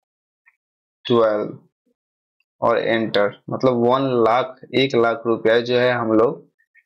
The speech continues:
इस hosting पे yearly जो है क्या कर रहे हैं, Invest कर रहे हैं। तो बदले में हमें मिल क्या रहा है, इन चीजों को आज हम explore करेंगे। देखिए boss,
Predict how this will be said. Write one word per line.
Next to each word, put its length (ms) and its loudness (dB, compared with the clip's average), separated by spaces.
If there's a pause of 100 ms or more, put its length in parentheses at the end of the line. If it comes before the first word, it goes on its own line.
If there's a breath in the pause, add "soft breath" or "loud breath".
(280)
इस 240 0
hosting 440 0
पे 180 0
yearly 600 0
जो 180 2
है 140 2
क्या 200 0
कर 180 -2
रहे 180 0
हैं, 320 -6
Invest 440 0
कर 100 0
रहे 200 -6
हैं। 80 -20 (180)
तो 60 0
बदले 320 0
में 80 0
हमें 160 -2
मिल 260 2
क्या 200 0
रहा 180 0
है, 240 -2
इन 160 2
चीजों 260 0
को 80 0
आज 180 0
हम 120 -4
explore 400 0
करेंगे। 280 0
देखिए 240 0
boss, 200 -2